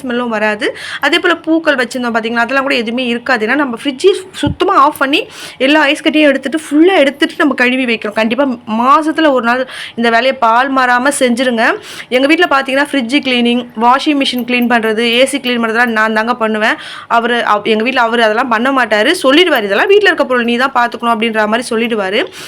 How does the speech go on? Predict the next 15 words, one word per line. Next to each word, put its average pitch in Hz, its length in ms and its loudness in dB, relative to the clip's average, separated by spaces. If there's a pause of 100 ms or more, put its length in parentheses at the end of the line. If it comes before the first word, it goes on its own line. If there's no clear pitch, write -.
(180)
வாஷிங் 294 320 2
மிஷின் 277 220 -2
கூட 269 60 2
பாத்தீங்கன்னா 254 380 0
நான் 233 100 2
அடிக்கடி 226 200 -2
ஆளை 240 340 2
வர 220 160 -2
வச்சு 214 260 -6
கிளீன் 240 260 2
பண்றது 202 260 -2
இதெல்லாம் 233 300 0
நான் 220 140 -4
பண்ண 226 140 0
மாட்டேங்க. 254 80 -2